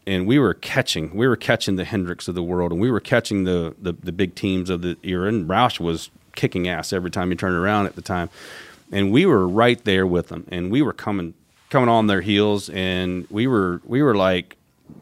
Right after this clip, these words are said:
"We, we are building something really special here." And the problem we had with it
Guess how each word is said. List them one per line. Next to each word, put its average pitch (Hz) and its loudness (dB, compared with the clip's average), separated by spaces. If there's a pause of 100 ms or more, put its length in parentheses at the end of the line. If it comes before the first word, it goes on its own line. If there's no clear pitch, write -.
(320)
"We, 101 -2
we 151 0
are - -2
building 98 2
something 90 -4
really 90 0
special - -4
here." 78 -10
And 85 -14
the 90 -10
problem 135 0
we 104 2
had 107 0
with 82 -6
it 85 -8